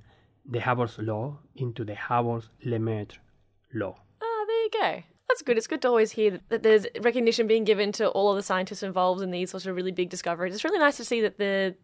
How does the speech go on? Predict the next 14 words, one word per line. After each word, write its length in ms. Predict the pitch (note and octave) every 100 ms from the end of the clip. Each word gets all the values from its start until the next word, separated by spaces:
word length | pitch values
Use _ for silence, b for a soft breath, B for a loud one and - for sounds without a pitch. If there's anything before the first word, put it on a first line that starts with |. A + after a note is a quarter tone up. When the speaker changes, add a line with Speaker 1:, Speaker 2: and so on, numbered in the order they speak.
| _ _ _ _ _
Speaker 2:
the 100 | G#3
recognition 460 | G3+ G#3+ G#3 G3 G3
is 80 | F3+
being 160 | F#3+
shared 420 | F#3+ G3 F#3 F3+ E3+ _ _ -
around 360 | F#3+ F#3 F3+ F#3
to 80 | F3
all 220 | F#3+ F#3
of 60 | F3
those 300 | F3 - E3+
who 100 | C3
Speaker 1:
Mm-hmm. 80 | F3+
Speaker 2:
are 220 | E3 E3 - _ -
Speaker 1:
Definitely. 560 | D3 C3 C3+ A#2 -